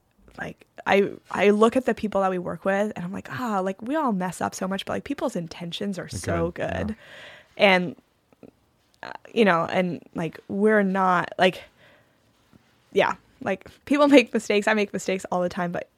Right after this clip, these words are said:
Speaker 1: really genuinely feel like people are trying to do the best they can and they're trying to make the best decisions they can for the movement, for people in our community. And, like, sometimes that's the wrong decisions, but I just think if people assumed good faith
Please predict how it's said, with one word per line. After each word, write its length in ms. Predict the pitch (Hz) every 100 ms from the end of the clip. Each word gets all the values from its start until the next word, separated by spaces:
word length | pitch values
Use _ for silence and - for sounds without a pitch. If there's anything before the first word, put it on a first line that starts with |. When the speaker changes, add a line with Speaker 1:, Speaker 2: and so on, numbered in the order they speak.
| 202
Speaker 1:
really 300 | 220 214 202
genuinely 580 | 190 170 180 180 175 175
feel 300 | - 180 170
like 240 | 165 -
people 400 | - 220 214 180
are 320 | - 165 165 - _ _ _
trying 680 | - - 208 196 185 180 175
to 120 | -
do 120 | 180
the 80 | 175
best 220 | 180 170
they 100 | -
can 240 | 185 180 175
and 80 | 165
they're 80 |
trying 440 | 160 - 190 180 180
to 120 | -
make 280 | 175 160 _ - - -
the 80 | -
best 180 | 175 -
decisions 400 | 185 180 175 170
they 100 | 175
can 440 | - 180 175 175 175 _ _
for 220 | - 214
the 60 |
movement, 580 | 196 180 175 175 175 190 _ -
for 220 | - 202
people 320 | - 190 175
in 80 | 165
our 100 | 160
community. 580 | - 180 170 160 165 165
And, 100 | 175
like, 140 | 170 - _ _
sometimes 440 | - 254 294 277 247
that's 240 | 233 -
the 140 | 208
wrong 400 | 185 165 175 175
decisions, 520 | 180 170 160 165 185 -
but 120 | -
I 160 | 190 -
just 180 | 226 -
think 220 | 247 226 - - -
if 100 | 180
people 300 | 226 226 302
assumed 680 | 233 - - 190 185 196 202
good 200 | - 170
faith 400 | - - 202 240